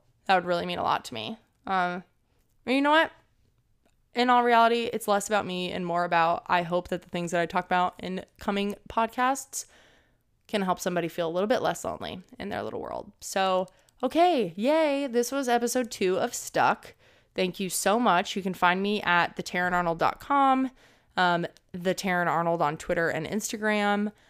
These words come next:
Um, I have a newsletter that you can find from The Taryn Arnold, and that's where I email all of these links once they're finished. There's so many ways to find me, you know?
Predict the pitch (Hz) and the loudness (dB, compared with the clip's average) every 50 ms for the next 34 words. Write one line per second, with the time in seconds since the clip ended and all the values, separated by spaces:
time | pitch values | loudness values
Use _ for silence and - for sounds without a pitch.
0 | _ _ - - - 180 170 170 170 170 170 170 170 170 170 165 - - _ _ | _ _ -20 -6 -2 0 2 2 2 2 2 0 0 -2 -4 -6 -8 -14 _ _
1 | _ - 180 170 170 175 180 202 220 208 226 226 226 226 220 220 226 226 214 - | _ 0 0 0 0 -2 -2 -2 0 4 4 6 6 6 6 4 4 2 0 -4
2 | - 196 185 196 - - 208 196 - 214 202 196 196 214 208 202 196 - 220 202 | -6 -6 -6 -6 -4 -4 -4 0 0 0 0 2 0 -2 -2 -2 -2 0 0 0
3 | 196 190 185 185 185 185 180 180 175 170 170 160 165 - - 190 175 160 - 175 | 0 2 0 0 0 0 0 0 -2 -2 -4 -4 -6 -4 -4 -4 -4 -4 -4 -4
4 | 175 170 165 170 - - 170 170 165 165 170 170 170 - 160 160 160 165 - - | -4 -4 -2 -2 -2 0 0 -2 -2 -2 -6 -6 -6 -6 -6 -6 -6 -6 -6 -8
5 | - - - 170 160 160 - - - - - - - 226 233 226 226 226 220 - | -8 -8 -8 -8 -8 -8 -8 -8 -8 -8 -6 -4 -2 0 0 0 0 0 -4 -8
6 | - - - - - - - - - _ _ - 285 - - 320 311 320 320 294 | -12 -16 -20 -20 -20 -20 -20 -20 -20 _ _ -8 -8 -2 0 2 2 2 2 2
7 | 240 196 190 190 - - 185 - - 165 139 - 160 156 156 - - 180 - _ | 4 4 2 2 0 -4 -6 -4 -2 0 0 0 -2 -6 -8 -10 -12 -14 -16 _
8 | - - 185 185 180 180 180 180 180 180 | -10 -8 -4 -2 -2 0 0 0 0 -2